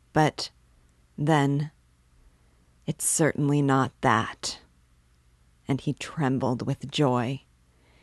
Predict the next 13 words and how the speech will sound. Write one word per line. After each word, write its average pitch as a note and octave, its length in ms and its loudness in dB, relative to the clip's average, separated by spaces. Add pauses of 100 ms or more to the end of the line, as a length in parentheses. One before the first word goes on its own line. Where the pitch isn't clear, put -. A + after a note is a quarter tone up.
(180)
He E3 100 0
felt - 340 2
sudden, D#3+ 640 2
intense, - 720 -2 (140)
indescribable D3 1040 2
relief. C3 680 -2 (680)
A D#3 80 4
load C#3 720 2
was D#3+ 220 2
lifted C#3+ 500 -2
from C#3+ 200 -2
his D3 200 0
back. - 540 -2